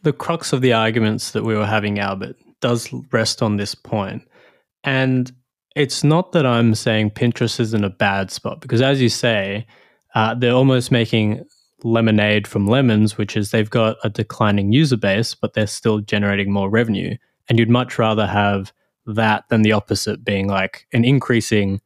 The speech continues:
user base, but declining revenue. You'd much rather the revenue to be going up. But all things being equal, you'd rather your user base to be going up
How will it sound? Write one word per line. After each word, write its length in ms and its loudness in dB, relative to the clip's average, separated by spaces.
user 260 4
base, 360 0
but 180 -6
declining 520 -2
revenue. 480 -6
You'd 200 -2
much 240 -2
rather 300 0
the 100 -6
revenue 380 -4
to 120 -18
be 100 -8
going 260 -2
up. 240 -4
But 480 -2
all 140 4
things 260 0
being 260 2
equal, 420 0
you'd 220 2
rather 600 0
your 140 2
user 280 4
base 280 0
to 80 -8
be 80 -2
going 280 0
up 220 0